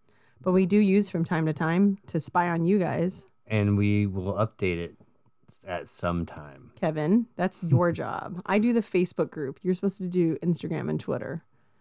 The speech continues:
Speaker 2: That's why
Speaker 1: It's not done.
Speaker 2: <laughs> Yeah.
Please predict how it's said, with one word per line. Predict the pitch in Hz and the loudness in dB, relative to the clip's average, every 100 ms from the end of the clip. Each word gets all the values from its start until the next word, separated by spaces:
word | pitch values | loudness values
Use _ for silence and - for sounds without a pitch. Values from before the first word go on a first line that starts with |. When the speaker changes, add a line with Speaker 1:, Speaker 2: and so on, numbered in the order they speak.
| _ _ _ | _ _ _
Speaker 2:
That's | - 95 - - | -6 -4 -4 -2
why | 95 85 85 - _ _ - | -2 -2 -4 -10 _ _ -2
Speaker 1:
It's | 165 202 | 2 2
not | 196 180 - | 2 -2 -6
done. | 214 185 131 123 285 190 - | -6 0 0 0 2 2 2
Speaker 2:
<laughs> | - | 2
Yeah. | 196 110 | 2 2